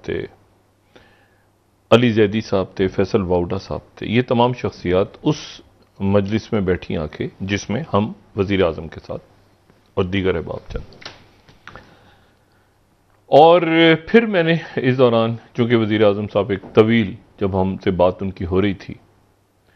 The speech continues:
तो साथ, अ, जो उनका दूसरा कमरा है, अ, वज़ीर आज़म, अ, हाउस का,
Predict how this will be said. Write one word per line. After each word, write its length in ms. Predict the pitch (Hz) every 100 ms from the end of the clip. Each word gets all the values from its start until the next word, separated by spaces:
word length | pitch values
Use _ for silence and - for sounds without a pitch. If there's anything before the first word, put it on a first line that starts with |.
| _ _ _ _
तो 360 | 107 104 98 -
साथ, 240 | 101 - 101 - - - - 78 -
अ, 300 | 90 90 90
जो 400 | 92 87 87 - -
उनका 240 | 101 92
दूसरा 600 | 85 104 95 92 110 95 - -
कमरा 280 | 90 87
है, 200 | 82 82 - _ _ -
अ, 80 |
वज़ीर 320 | 85 82 87 90
आज़म, 380 | 85 87 85
अ, 460 | 85 - 80 80 78
हाउस 240 | 92 101 -
का, 200 | -